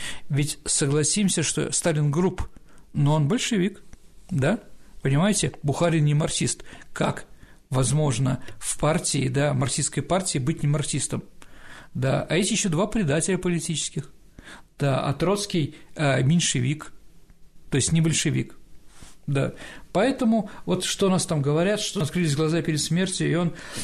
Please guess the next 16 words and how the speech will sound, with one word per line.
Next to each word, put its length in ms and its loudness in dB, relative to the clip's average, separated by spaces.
а, 180 4
пригвоздил 500 2
Сталина, 640 2
да. 360 0
С 60 -4
другой 280 4
стороны, 560 2
все 180 0
же 160 2
люди 220 2
понимали, 540 2
прочитали 600 2
это, 440 -4
прочитали 680 0
на 100 2
съезде, 640 0